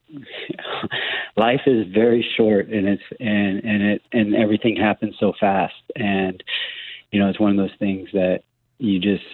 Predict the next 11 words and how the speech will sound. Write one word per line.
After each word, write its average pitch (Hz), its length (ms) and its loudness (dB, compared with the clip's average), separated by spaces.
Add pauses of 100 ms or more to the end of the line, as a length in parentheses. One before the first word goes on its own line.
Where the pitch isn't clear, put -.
(300)
uh, 101 180 4 (200)
you 120 140 -2
just 98 260 0
miss 104 200 2
him, 117 220 0 (160)
and, 95 640 0
um, 95 460 0
just - 240 -2
know, 98 480 2
you 107 300 0
know, 95 180 0